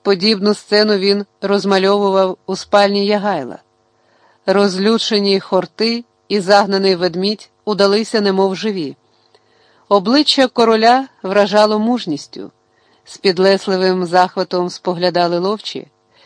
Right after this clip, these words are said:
як він це носить, убиває звіра рогатиною.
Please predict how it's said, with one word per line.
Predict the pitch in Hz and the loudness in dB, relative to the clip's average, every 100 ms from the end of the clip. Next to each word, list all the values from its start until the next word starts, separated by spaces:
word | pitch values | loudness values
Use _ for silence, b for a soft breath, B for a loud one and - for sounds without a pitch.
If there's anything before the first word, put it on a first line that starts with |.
| b b | b b
як | 196 233 233 | 0 0 0
він | 220 226 | 0 -2
це | - 208 | 0 0
носить, | 214 226 - 208 - - | 2 0 -2 -8 -8 -8
убиває | 208 190 190 185 180 | -4 0 4 4 2
звіра | 170 175 175 170 | -2 -2 -2 -2
рогатиною. | 170 170 151 143 143 104 | -2 -2 -4 -6 -10 -14